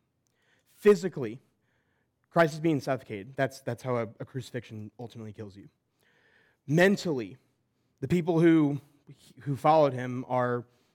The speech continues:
kinda here, not here, or we don't get a ton of count of that. And then spiritually, what the cross, what the crucifixion actually is, is atonement for our sin. Our sin has a price, and if God's gonna be God, if God's gonna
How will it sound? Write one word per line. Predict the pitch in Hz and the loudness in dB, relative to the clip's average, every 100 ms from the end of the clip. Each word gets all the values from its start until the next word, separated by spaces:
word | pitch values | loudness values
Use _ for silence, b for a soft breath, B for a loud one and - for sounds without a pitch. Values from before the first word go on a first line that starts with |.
| _ | _
kinda | 151 147 | -4 -2
here, | 131 147 | 0 0
not | 131 151 | 2 0
here, | 139 127 127 127 117 | -2 -4 -2 -4 -4
or | 127 123 | -4 -2
we | 135 | -2
don't | 143 | -2
get | 147 - | -2 -6
a | 117 | -14
ton | - 117 | -12 -12
of | |
count | - 226 214 | -8 -4 -4
of | |
that. | 127 120 - b b b | -4 -8 -14 b b b
And | 175 | -2
then | 165 160 | 0 0
spiritually, | 156 - 247 262 - 135 113 110 _ _ _ _ _ _ _ | -4 -10 -8 -8 -8 -10 -10 -14 _ _ _ _ _ _ _
what | 123 156 - | -2 -2 -2
the | |
cross, | - - - 220 226 131 131 - | -16 -12 4 6 6 2 -4 -6
what | 160 | -6
the | 156 | -6
crucifixion | - 180 - 180 - | -2 -2 0 -4 -2
actually | 165 180 175 143 | -4 -4 -4 2
is, | 196 139 113 139 - _ _ _ | 4 4 -4 -14 -20 _ _ _
is | 135 | -8
atonement | 147 160 220 180 156 | -6 -2 0 0 -2
for | 156 139 _ | -4 -8 _
our | 143 143 143 | 0 0 0
sin. | - 190 151 92 156 _ _ _ _ _ _ _ - | -4 -6 -6 -8 -18 _ _ _ _ _ _ _ -2
Our | 165 208 | 4 4
sin | 226 - 233 170 156 - | 4 0 2 2 -2 -6
has | 165 170 180 160 | 0 2 2 0
a | |
price, | 131 - - 269 147 113 131 - - _ _ _ _ _ - | -8 -10 0 2 2 -2 -10 -16 -20 _ _ _ _ _ -6
and | 147 147 | -4 -2
if | 147 127 | -4 -2
God's | 151 185 185 | 2 2 2
gonna | 196 | -4
be | 180 | -4
God, | 165 135 208 208 131 | -6 -2 0 2 0
if | 127 | 0
God's | 156 160 175 | 2 2 0
gonna | 175 139 | -2 -2